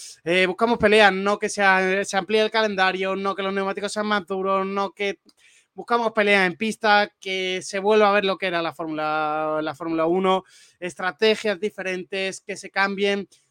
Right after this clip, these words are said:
que un equipo haga más paradas, otros menos, que cada uno se gestione esa, esa degradación de los neumáticos como bien pueda. No está bien que un equipo como Aston Martin haya hecho un coche que sepa cuidar muy bien los neumáticos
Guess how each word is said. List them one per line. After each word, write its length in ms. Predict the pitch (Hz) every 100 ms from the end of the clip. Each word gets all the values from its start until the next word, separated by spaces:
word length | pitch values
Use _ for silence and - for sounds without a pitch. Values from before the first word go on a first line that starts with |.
| _
que 80 | 208
un 180 | 208 208
equipo 320 | 208 214 208
haga 140 | 196
más 160 | 190 185
paradas, 440 | 190 190 190 196
otros 200 | 170 175
menos, 480 | 175 190 190 196 185
que 180 | - 180
cada 240 | - 202
uno 180 | 190 202
se 120 | 185
gestione 500 | - 180 190 185 175 - _ _ -
esa, 680 | 185 - 202 190 190 190 190
esa 420 | 185 - 208 208
degradación 480 | 202 202 190 226 226
de 60 |
los 120 | 220
neumáticos 460 | 202 196 214 214 196
como 220 | - 190
bien 180 | 190 208
pueda. 460 | - 196 196 196 190 _ - _ -
No 120 | 220
está 180 | 226 226
bien 200 | 233 220
que 120 | 214
un 80 | 214
equipo 280 | 196 190
como 340 | 185 196 190 190
Aston 220 | 185 185
Martin 500 | 190 196 202 185 160 _ - -
haya 340 | 202 202 196
hecho 240 | 190 -
un 80 | 190
coche 340 | 185 190 180 -
que 200 | - 175
sepa 380 | 151 - 190 185
cuidar 240 | - 175
muy 160 | 170 170
bien 160 | 165 160
los 80 |
neumáticos 720 | 160 156 170 165 170 190 185